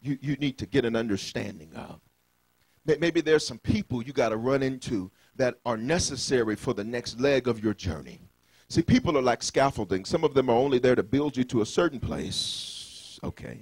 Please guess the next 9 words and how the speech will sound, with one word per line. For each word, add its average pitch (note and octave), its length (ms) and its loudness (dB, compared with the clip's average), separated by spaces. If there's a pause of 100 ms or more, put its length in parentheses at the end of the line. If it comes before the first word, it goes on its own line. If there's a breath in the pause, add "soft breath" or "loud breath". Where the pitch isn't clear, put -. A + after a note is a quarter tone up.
all D3 80 -14
right. - 180 -14 (2250 soft breath)
He F3 180 0
says, C3 580 0
he D#3 180 -4
says, B2 500 -2 (400)
he, D3+ 160 -12
he D#3+ 160 -8
says, A2+ 480 -4